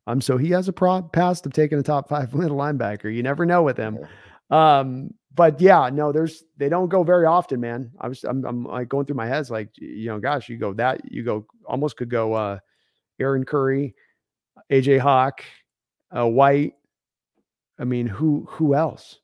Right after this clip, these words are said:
Speaker 1: can we think of
Speaker 2: Yeah.
Speaker 1: that's been taken as a middle linebacker at
Speaker 2: Did
Speaker 1: that high
Speaker 2: Urlacher
Speaker 1: end?
Speaker 2: go, like, eighth overall or something?
Speaker 1: That's, that sounds right with Urlacher. It's like eighth. It was, like, eighth. And of course, Parsons went, like, what, twelfth, thirteenth.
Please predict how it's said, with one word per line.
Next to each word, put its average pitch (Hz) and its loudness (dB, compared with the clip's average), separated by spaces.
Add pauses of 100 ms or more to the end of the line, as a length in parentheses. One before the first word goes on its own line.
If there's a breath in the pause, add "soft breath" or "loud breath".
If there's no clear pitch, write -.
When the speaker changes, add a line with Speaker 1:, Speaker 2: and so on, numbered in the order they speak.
(420)
Speaker 1:
can 131 -6
we 135 0
think 139 -4
of 135 0
Speaker 2:
Yeah. 113 -8
Speaker 1:
that's 113 -8
been 127 -6
taken 127 -4
as 120 -6
a 123 -4
middle 120 -4
linebacker 117 -4
at 123 -4
Speaker 2:
Did 123 -4
Speaker 1:
that 127 0 (100)
high 185 4
Speaker 2:
Urlacher - -2
Speaker 1:
end? 170 -4
Speaker 2:
go, 165 2
like, 151 2
eighth 113 -6
overall 135 -2
or 131 -8
something? 147 -10 (1800)
Speaker 1:
That's, - -14
that 120 -4
sounds 120 -4
right 104 -6 (140)
with 104 -14
Urlacher. 95 -10 (240)
It's - -16
like 107 -8
eighth. 104 -4
It 104 -6
was, 107 -8
like, 104 -4
eighth. 104 -8
And 110 -4
of 110 -6
course, 120 -2
Parsons 120 -4
went, 110 -6
like, 104 -8
what, 101 -8
twelfth, 107 -8
thirteenth. 107 -8